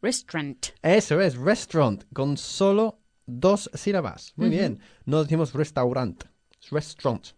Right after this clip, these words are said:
Speaker 1: Restaurant.
Speaker 2: Restaurant, más O, restaurant.
Speaker 1: Restaurant.
Speaker 2: Bien. Ok, las palabras en cuestión son menu.
Speaker 1: Que significa carta.
Speaker 2: Carta, eso es, y no menú.
Speaker 1: Ujú.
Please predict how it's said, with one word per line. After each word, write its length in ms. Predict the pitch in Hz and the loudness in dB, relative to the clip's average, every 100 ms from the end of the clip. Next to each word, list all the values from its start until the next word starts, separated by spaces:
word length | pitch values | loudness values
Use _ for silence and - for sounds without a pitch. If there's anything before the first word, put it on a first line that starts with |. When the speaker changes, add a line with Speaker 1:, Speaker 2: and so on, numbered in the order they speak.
| - | -10
Speaker 1:
Restaurant. 580 | 196 202 - 131 131 - - | -8 -8 -10 -14 -14 -18 -8
Speaker 2:
Restaurant, 520 | 135 - - 123 95 - _ - | -8 -4 2 2 0 -10 _ -14
más 220 | 135 - | -14 -4
O, 240 | 131 101 _ _ _ - | -4 -4 _ _ _ -12
restaurant. 480 | 123 - 113 101 - _ _ _ | -12 -8 -8 -8 -14 _ _ _
Speaker 1:
Restaurant. 580 | - 202 - 160 147 - - - | -8 -8 -8 -10 -10 -14 -16 -4
Speaker 2:
Bien. 500 | 117 175 120 64 - - - - | 2 2 2 -2 -10 -18 -8 -2
Ok, 180 | 208 196 151 113 76 - | 2 4 4 2 -4 -10
las 200 | - 113 | -6 -4
palabras 360 | 127 156 135 117 | 0 2 2 0
en 100 | 110 | -2
cuestión 520 | 127 123 170 147 104 | -2 -2 2 2 0
son 440 | - 214 151 80 - _ | 0 2 2 -2 -12 _
menu. 640 | - 123 135 139 127 202 247 _ _ _ - | -4 0 2 4 4 2 -4 _ _ _ -16
Speaker 1:
Que 100 | 175 | -8
significa 540 | 180 175 165 196 160 | -6 -6 -6 -8 -8
carta. 440 | - 175 - 220 302 - - | -6 -8 -4 -4 -4 -8 -8
Speaker 2:
Carta, 440 | - 139 123 98 110 | 0 2 2 -2 -6
eso 220 | 107 107 | -8 -8
es, 300 | 123 - - 120 | -8 -10 -12 -6
y 80 | |
no 180 | 113 101 | -4 -4
menú. 340 | 92 104 123 151 _ - | -6 -6 -6 -8 _ -8
Speaker 1:
Ujú. 340 | 196 170 208 | -4 -4 -6